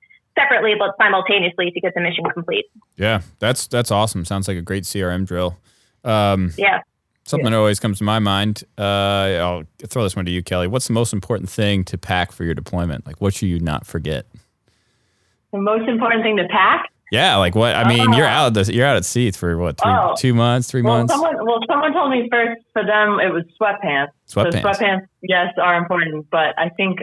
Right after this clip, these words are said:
Speaker 3: um, comfortable bed sheets and
Speaker 2: Uh,
Speaker 3: blankets,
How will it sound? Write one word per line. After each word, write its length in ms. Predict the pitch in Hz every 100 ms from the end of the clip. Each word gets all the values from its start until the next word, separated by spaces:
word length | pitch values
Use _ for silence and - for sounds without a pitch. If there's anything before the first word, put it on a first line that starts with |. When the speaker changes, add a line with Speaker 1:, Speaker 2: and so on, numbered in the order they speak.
| -
Speaker 3:
um, 400 | 165 156 151 147 _ _ _ _ _ _ -
comfortable 640 | 208 196 202 180 185 170 -
bed 240 | 170 165 160 -
sheets 300 | 190 196 208 _ -
and 180 | 170
Speaker 2:
Uh, 160 | 80 85
Speaker 3:
blankets, 500 | 90 80 78 78 87